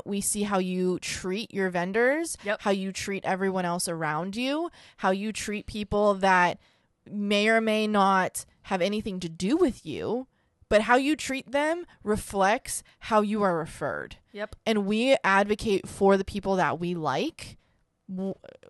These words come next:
Speaker 1: I mean, I g-, I would never advocate for somebody that doesn't. Like, there are a couple catering sta-, teams that I just, I will never, and I will tell people
Speaker 2: Yep.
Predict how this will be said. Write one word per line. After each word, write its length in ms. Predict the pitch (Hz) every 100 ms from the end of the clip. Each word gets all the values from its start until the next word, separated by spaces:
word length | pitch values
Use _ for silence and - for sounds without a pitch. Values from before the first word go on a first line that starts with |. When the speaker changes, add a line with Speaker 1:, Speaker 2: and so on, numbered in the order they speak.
| -
Speaker 1:
I 100 | 180
mean, 160 | 170 143
I 100 | 160
g-, 120 | 151 - 156 _
I 100 | 160
would 120 | 160 143
never 200 | 147 131
advocate 380 | 131 139 - 147
for 60 |
somebody 260 | 151 151 139
that 240 | 131 127 -
doesn't. 380 | 143 131 135 - -
Like, 120 | 170
there 120 | 202
are 100 | 190
a 40 | 160
couple 220 | 185 165
catering 400 | - 165 170 180
sta-, 240 | - 196 180 -
teams 340 | 214 202 208
that 240 | 190 165 -
I 300 | 151 156 143
just, 440 | 147 123 - - - _ _ _ _ -
I 120 | 165
will 120 | 165
never, 400 | 165 151 147 147
and 160 | - 156
I 120 | 175
will 140 | 175
tell 220 | - 185 175
people 520 | 208 208 226 233 254 - -
Speaker 2:
Yep. 200 | 208